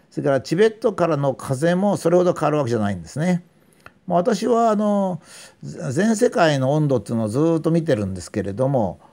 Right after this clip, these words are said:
まあ、こと、今日もですね、四十度っていうのは少なくとも、え、気象庁が選んだ世界の、お、気温で表示されているところっていうんで、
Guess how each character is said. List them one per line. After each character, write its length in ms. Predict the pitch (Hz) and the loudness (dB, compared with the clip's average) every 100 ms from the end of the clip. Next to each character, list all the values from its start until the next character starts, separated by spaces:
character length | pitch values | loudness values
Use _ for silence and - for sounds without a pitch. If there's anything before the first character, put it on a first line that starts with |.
| _ _ _ _ | _ _ _ _
ま 140 | 160 156 | -4 -4
あ、 60 | |
こ 240 | - - 170 | -2 -4 -2
と、 340 | 214 220 - _ _ - - | 0 0 -4 _ _ -10 2
今 200 | 240 226 | 6 6
日 60 | |
も 80 | 147 | 4
で 100 | 104 | 0
す 140 | 98 131 | -4 -4
ね、 340 | 117 92 - _ _ _ | -6 -6 -12 _ _ _
四 320 | 151 202 277 | 2 2 2
十 260 | 202 262 269 | 0 0 2
度 120 | 180 | 0
っ 20 | |
て 140 | 110 127 | 0 -2
い 40 | |
う 20 | |
の 100 | 117 | 0
は 240 | 113 104 - 120 - | 0 -2 -8 -16 -14
少 160 | - 233 | -6 -2
な 100 | 233 | -2
く 80 | - | 0
と 140 | 180 | 2
も、 260 | 165 110 - - - _ _ | 2 0 -6 -20 -20 _ _
え、 100 | 131 | -10
気 140 | 117 - | -8 0
象 220 | 247 240 | 2 2
庁 340 | - 165 139 | 0 0 2
が 380 | 117 165 165 104 | 2 4 4 2
選 340 | 127 151 170 160 | 2 4 4 2
ん 60 | |
だ 120 | 156 143 | 0 0
世 160 | 185 | 0
界 320 | 175 160 139 | 2 2 2
の、 600 | 131 160 151 123 110 104 | 2 2 0 0 -4 -4
お、 40 | 101 | -6
気 220 | - 156 | 0 2
温 280 | 160 160 160 | 4 2 0
で 140 | 165 170 | 2 4
表 200 | 175 170 | 2 2
示 100 | 156 | 0
さ 160 | 165 | 0
れ 120 | 156 | 0
て 220 | 151 160 147 | -2 -2 0
い 40 | |
る 100 | 143 | 0
と 140 | 143 | -2
こ 120 | 127 131 | 0 0
ろ 80 | 127 | 0
っ 20 | |
て 160 | 123 | -2
い 40 | 113 | -6
う 20 | |
ん 80 | 143 | -2
で、 240 | 170 107 | 0 0